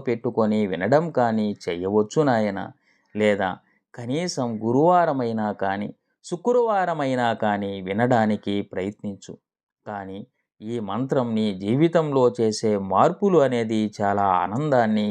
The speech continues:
ఇస్తాయి బిడ్డ. అపనమ్మకంతో ఏ పని చెయ్యవద్దు. ఎందుకంటే బిడ్డ,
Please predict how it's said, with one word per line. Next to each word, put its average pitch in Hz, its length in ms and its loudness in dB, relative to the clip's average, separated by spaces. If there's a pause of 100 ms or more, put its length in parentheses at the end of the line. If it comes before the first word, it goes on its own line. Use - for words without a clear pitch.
(120)
ఇస్తాయి 95 500 0
బిడ్డ. 107 200 -2 (600)
అపనమ్మకంతో 196 960 2 (260)
ఏ 151 40 6 (180)
పని 123 240 0 (160)
చెయ్యవద్దు. 104 600 0 (420)
ఎందుకంటే 104 640 -4 (440)
బిడ్డ, 104 300 -6